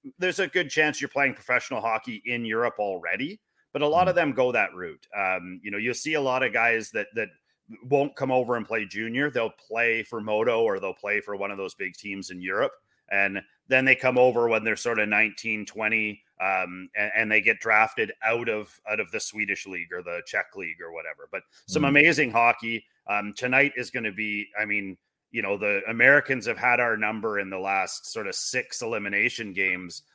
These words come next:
Speaker 1: but, I mean, this is a, a great team on both sides. The American team, you can't say one bad thing about them. They are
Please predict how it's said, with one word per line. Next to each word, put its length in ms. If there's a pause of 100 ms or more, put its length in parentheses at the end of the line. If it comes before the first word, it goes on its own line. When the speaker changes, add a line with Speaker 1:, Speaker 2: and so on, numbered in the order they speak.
(120)
Speaker 1:
but, 220 (280)
I 60
mean, 220
this 220
is 120
a, 200
a 180
great 420
team 260
on 200
both 260
sides. 320
The 100
American 480
team, 320
you 180
can't 240
say 120
one 240
bad 200
thing 160
about 280
them. 100 (180)
They 240
are 240